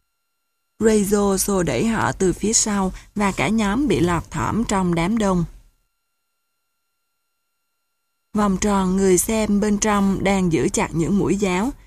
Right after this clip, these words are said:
chỉ về chính giữa, làm thành một vòng ngăn nguy hiểm chết người.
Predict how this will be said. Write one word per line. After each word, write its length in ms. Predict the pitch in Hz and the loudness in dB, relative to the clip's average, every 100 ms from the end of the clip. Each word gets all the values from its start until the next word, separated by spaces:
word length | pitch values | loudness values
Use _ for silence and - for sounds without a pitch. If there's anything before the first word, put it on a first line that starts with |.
| _ _ | _ _
chỉ 240 | - 127 185 | 0 2 2
về 220 | 233 185 | 0 0
chính 260 | - 196 | 0 0
giữa, 320 | 254 143 101 240 - - | 2 0 0 -4 -8 -8
làm 260 | 208 202 185 | -2 0 0
thành 220 | 190 190 | 0 0
một 180 | 185 - | 0 0
vòng 300 | 190 175 175 | -2 0 0
ngăn 260 | 202 202 | 0 0
nguy 160 | 196 202 | 2 2
hiểm 280 | 175 107 202 | 0 0 -2
chết 240 | 247 277 | -2 0
người. 360 | 208 185 165 | 0 2 0